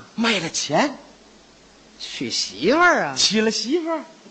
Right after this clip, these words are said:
Speaker 2: 生儿子呀。
Speaker 1: 儿子长大了。
Speaker 2: 放猪。
Speaker 1: 放。猪长大了卖钱，
Speaker 2: 嗯。
Speaker 1: 卖了钱娶媳妇儿，娶了媳妇儿生孩子，孩子大了还放猪。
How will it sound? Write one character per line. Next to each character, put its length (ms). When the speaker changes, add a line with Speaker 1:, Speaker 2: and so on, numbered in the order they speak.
Speaker 2:
生 280
儿 380
子 140
呀。 160
Speaker 1:
儿 200
子 120
长 240
大 260
了。 180
Speaker 2:
放 260
猪。 320
Speaker 1:
放。 140
猪 240
长 200
大 180
了 60
卖 160
钱， 380
Speaker 2:
嗯。 260
Speaker 1:
卖 220
了 80
钱 160
娶 160
媳 160
妇 60
儿， 40
娶 200
了 80
媳 120
妇 60
儿 40
生 180
孩 180
子， 60
孩 240
子 80
大 160
了 60
还 120
放 240
猪。 180